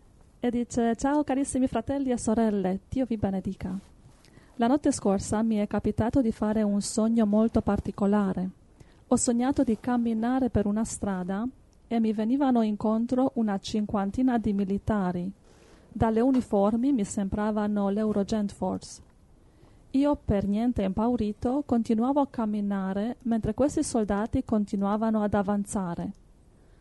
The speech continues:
La cosa che più mi ha colpito è che i loro volti erano apatici. Non facevano trapelare nessun sentimento, come dei robot.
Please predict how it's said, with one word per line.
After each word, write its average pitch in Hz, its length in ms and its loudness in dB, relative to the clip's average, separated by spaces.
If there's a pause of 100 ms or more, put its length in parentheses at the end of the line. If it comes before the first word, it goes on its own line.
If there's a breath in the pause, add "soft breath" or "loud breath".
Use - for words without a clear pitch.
(140 soft breath)
La 208 180 -4
cosa 226 280 0
che 208 120 -6
più - 160 -4
mi 233 120 2
ha 196 80 -4
colpito 202 640 -2
è 202 140 -4
che - 100 -10
i 196 80 -2
loro 220 240 2
volti 202 720 -4
erano 220 540 -2
apatici. 196 920 -4 (640 soft breath)
Non 240 220 2
facevano 226 600 0
trapelare 208 680 -2
nessun 220 560 -2
sentimento, 220 840 -4 (260 soft breath)
come 214 260 0
dei 196 300 0
robot. 208 640 0